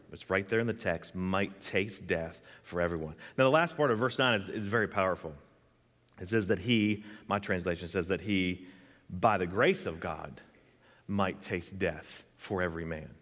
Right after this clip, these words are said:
The purpose of that humiliation of Christ, his humiliation, was that he might taste death for every man. But, but don't miss the intervening phrase, "by the grace of God," it says.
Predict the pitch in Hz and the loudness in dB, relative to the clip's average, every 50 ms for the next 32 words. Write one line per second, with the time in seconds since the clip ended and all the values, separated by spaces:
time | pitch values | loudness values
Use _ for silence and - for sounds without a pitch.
0 | _ _ _ _ - - - - - 113 - - - 180 175 170 123 113 107 - | _ _ _ _ -20 -20 -6 -2 -2 -2 0 2 2 2 4 4 2 0 0 -2
1 | - - 120 117 110 120 113 110 101 - - - - - - - 151 127 127 131 | -2 -2 0 2 4 4 4 4 2 0 -6 -16 -16 -10 -4 0 2 4 4 4
2 | 117 110 101 104 120 156 165 - - 107 95 90 - - 120 120 117 110 - - | 4 6 6 6 6 4 4 0 -2 -4 -4 -4 -2 0 2 2 2 0 -6 -14
3 | - - - - - - - - - _ _ _ _ _ _ _ _ _ _ - | -16 -20 -20 -20 -20 -20 -20 -20 -20 _ _ _ _ _ _ _ _ _ _ -6
4 | - 139 120 - - - 113 113 117 107 101 98 104 127 170 190 - - 117 107 | -2 -2 -2 -2 0 0 2 4 6 6 6 6 6 6 4 4 0 0 0 0
5 | 107 104 113 95 104 131 123 120 113 107 - - - - 110 107 - 113 110 107 | 0 0 0 0 0 2 2 2 2 2 0 -2 -2 -2 -2 -2 -4 -4 0 2
6 | 151 180 202 196 - - - 101 95 95 95 104 95 - - - - - - 147 | 4 4 4 2 -2 -2 -2 0 0 2 2 0 -2 -2 -6 -14 -4 2 2 2
7 | 143 107 147 147 127 120 175 185 214 202 - - - - - - 120 151 196 190 | 4 4 2 2 4 4 4 4 4 2 0 -6 -12 -12 -6 0 2 4 4 2
8 | 196 - - 151 165 165 156 151 156 143 135 127 151 180 156 117 98 98 - 147 | 2 0 0 2 2 4 4 4 4 2 2 2 2 2 2 2 0 2 2 4
9 | 165 196 208 170 131 117 104 101 151 175 202 202 202 - 143 113 101 92 120 160 | 4 4 4 2 2 0 -2 0 0 0 0 0 0 -2 -2 0 2 2 4 4
10 | 190 196 143 107 76 - - - - 92 76 58 - - - - | 4 2 0 -2 -4 -4 -8 -6 -6 -6 -6 -8 -12 -16 -18 -20